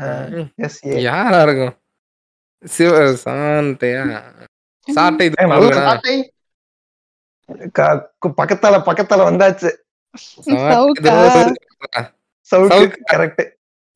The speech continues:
Speaker 2: ஓ,
Speaker 1: ஆமா, ஆமா.
Speaker 2: இது என்ன சொல்ற? இவன் எங்க, எங்க வந்தான்? ஆ.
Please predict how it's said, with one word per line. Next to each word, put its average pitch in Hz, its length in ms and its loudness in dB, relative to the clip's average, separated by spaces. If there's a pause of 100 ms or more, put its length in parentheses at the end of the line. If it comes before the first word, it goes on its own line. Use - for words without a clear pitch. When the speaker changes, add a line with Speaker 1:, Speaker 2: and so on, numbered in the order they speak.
(160)
Speaker 2:
ஓ, 220 80 2
Speaker 1:
ஆமா, 220 380 6
ஆமா. 285 180 2
Speaker 2:
இது 240 380 -2
என்ன 208 200 0
சொல்ற? 165 420 4
இவன் 202 200 2
எங்க, 214 220 4
எங்க 165 200 2
வந்தான்? 147 520 -2
ஆ. 147 180 0